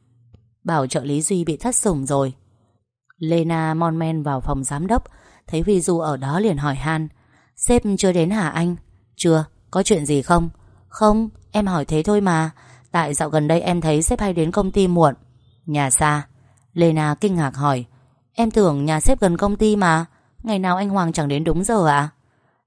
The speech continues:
"Nhân viên thì phải đến đúng giờ chứ sao. Sếp nhà cô có đi làm theo lịch của các cô đâu mà hỏi kỳ lạ." Cô ấy im miệng, lén lút nhìn Huy Du, rồi nhích lại gần thỏ thẻ.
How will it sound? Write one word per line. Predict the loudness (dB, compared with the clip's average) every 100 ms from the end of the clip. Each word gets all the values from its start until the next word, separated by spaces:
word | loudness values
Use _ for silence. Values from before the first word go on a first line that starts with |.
| -4
"Nhân | -2 0
viên | 0 0
thì | 0
phải | -2 -2
đến | -2
đúng | 0 0
giờ | 0 0
chứ | 0 -2
sao. | -2 -2 -2 -8 _ _ -6
Sếp | -2 -2
nhà | -2
cô | 0 0
có | 0
đi | -2 -2
làm | -2 -4
theo | -4
lịch | -4 -2
của | -4
các | -4 -2
cô | -2
đâu | 0 0
mà | -2
hỏi | -4 -4
kỳ | -4 -4
lạ." | 0 -2 -2 -8 _ _ _ _ _ _ _ _
Cô | -2
ấy | 2 2
im | 2 0 2
miệng, | 2 0 -2 _ _ _
lén | -2 2
lút | 2 2
nhìn | 0 0
Huy | 2 2 2
Du, | 2 2 2 -2 -10 -18 -4
rồi | 0 2 2
nhích | 0 -2
lại | -2 -2
gần | -2 -4 -2
thỏ | 0 0
thẻ. | -2 -4 -4